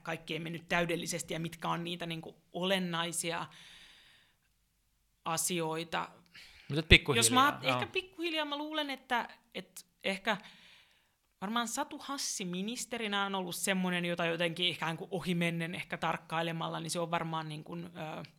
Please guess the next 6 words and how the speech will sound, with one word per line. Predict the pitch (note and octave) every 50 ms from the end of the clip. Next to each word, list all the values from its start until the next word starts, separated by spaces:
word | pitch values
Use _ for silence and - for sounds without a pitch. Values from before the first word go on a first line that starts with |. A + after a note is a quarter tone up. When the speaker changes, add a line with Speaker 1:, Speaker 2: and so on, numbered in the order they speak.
| - - - - - - - - - _ _ _ _ _ _ _ _ -
Speaker 1:
mä | - D#3+
luulen, | E3 E3+ F3 F3 E3+ E3 E3+ E3+ F#3 - - - _ _ _ _ _ _ _ _ _ _ _ _ _ E3
vaikuttanut | D#3+ D#3+ F3 G#3 G#3 - B3 - - - A#3 G#3+ G#3+ G#3 G#3 - - - - _ _ _
kyllä | - G3+ G3 F#3+ F#3+ F#3
muhun | F#3+ F#3+ G3 F#3 F3+ G3 F#3+ F#3 F3+ D#3+ - - - - - - _ _ _ _ _ _ _ _ _ _ _ _ _ _ _ _ _ _
myöskin. | - F#3+ G3+ G#3+ G#3+ G#3 G3 F#3+ - - - G3 F#3 F3+ D#3+